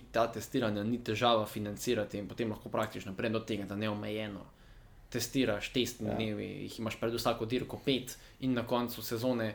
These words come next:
Speaker 1: potem postaneš bistveno bolj navožen kot tisti, ki vozijo tovarniške dirkalnike, in kot sem omenila, v tej fazi so si dirkalniki zelo, zelo podobni med sabo, tako da, dobro, um,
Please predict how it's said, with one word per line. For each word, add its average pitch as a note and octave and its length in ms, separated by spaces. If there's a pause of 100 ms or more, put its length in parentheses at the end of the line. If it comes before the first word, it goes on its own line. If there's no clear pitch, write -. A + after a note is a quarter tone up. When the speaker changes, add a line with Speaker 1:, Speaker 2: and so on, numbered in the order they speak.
(120)
Speaker 1:
potem B2 280
postaneš A#2 420
bistveno B2 420
bolj B2+ 200
navožen B2 460
kot A#2 180
tisti, A#2+ 380
ki A#2+ 220 (420)
vozijo C3 360
tovarniške B2 720 (480)
dirkalnike, B2+ 760
in A#2+ 120
kot A2+ 160
sem A#2+ 100
omenila, A#2+ 300
v A2 40
tej A#2+ 120
fazi A#2 340
so G#2+ 120
si A2+ 100
dirkalniki A2+ 580
zelo, A2+ 260
zelo G#2+ 200
podobni G#2+ 400
med G2 140
sabo, G2 280
tako G2 280
da, G2 160 (320)
dobro, A#2+ 320 (180)
um, G#2 300